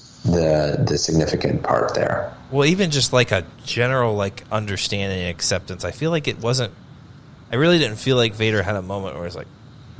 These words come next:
Speaker 2: "Damn, my bad. Like,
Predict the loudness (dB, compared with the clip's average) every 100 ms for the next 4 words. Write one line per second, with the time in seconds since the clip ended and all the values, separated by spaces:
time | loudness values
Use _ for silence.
0 | -16 -8 -6 -4 -6 -10 -20 -20 -20 -20
1 | -20 -20 -20 -18 0 2 2 0 -2 -4
2 | -8 -16 -8 -4